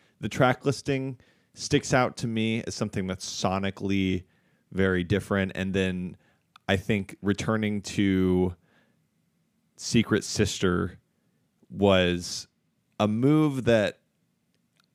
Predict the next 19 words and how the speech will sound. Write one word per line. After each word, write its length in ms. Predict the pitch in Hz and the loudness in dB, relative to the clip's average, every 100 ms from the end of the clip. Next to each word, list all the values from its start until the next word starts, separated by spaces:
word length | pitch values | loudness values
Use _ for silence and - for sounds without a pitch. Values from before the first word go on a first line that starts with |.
| _ - | _ -2
while 340 | 110 120 123 | 6 8 8
I 100 | 113 | 6
appreciate 960 | 127 117 - - 151 - 151 151 131 - | 6 4 2 -2 -2 0 2 2 0 -4
them 200 | 135 139 | -6 0
going 340 | 131 127 127 | 2 2 0
back 280 | 110 113 117 | 0 0 0
to 160 | - 113 | -4 2
that 260 | 101 - - | 2 2 -4
sound, 640 | - 98 98 107 117 117 - | -4 0 2 2 0 -2 -2
I 140 | 95 | -2
think 500 | 95 - 110 95 - - _ _ _ _ | -2 -2 -2 -4 -10 -20 _ _ _ _
it's 460 | 101 95 - - - _ _ - | -2 -2 -4 -10 -12 _ _ 0
also 420 | 104 - 104 98 | 0 2 2 0
sonically 760 | - 104 92 95 - 95 90 | -2 -2 0 0 -2 -4 -4
something 520 | 85 98 90 - 90 90 | -4 -6 -4 -4 -4 -4
that 320 | 90 - _ _ _ _ _ _ - | -4 -4 _ _ _ _ _ _ 0
doesn't 420 | 92 90 95 90 _ | 0 0 -4 -8 _
quite 480 | - 92 90 87 - | -6 -2 -2 -2 -12
fit 480 | - - 98 101 | -20 -4 -2 -2